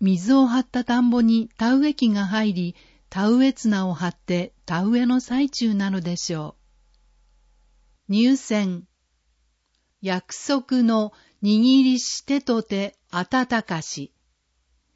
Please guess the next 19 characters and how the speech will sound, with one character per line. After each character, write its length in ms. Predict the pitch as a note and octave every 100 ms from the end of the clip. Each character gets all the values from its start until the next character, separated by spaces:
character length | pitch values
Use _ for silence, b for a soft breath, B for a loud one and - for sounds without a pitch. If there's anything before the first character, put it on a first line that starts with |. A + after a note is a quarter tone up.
| _ _
平 280 | - G#3 B3
松 220 | A#3+ A#3+
三 300 | - G#3 A#3
丁 280 | B3 A3 G#3
目、 240 | F3 E3+ - _ _ -
伊 140 | F#3+
藤 460 | - C4+ C4 A#3+ G3
康。 420 | F3+ - D#3 - _ _ _ _ _ _ _ _ _ _ _ _ _ _
白 540 | - G#3 A3 C4+ C#4
梅 420 | C#4 A#3+ G#3 F#3+
や、 300 | E3+ E3 D#3+ - _ _ _
ス 240 | - A3 G#3
ズ 180 | C4
メ 260 | C#4+ C#4 C4+
喜 100 | A3 A3 C4+ C#4+ - C#4
び 180 | G3+ E3+
宙 440 | - G3 G#3 C4+
返 360 | B3+ A3+ F3+ C#3
り。 240 | A#2+ -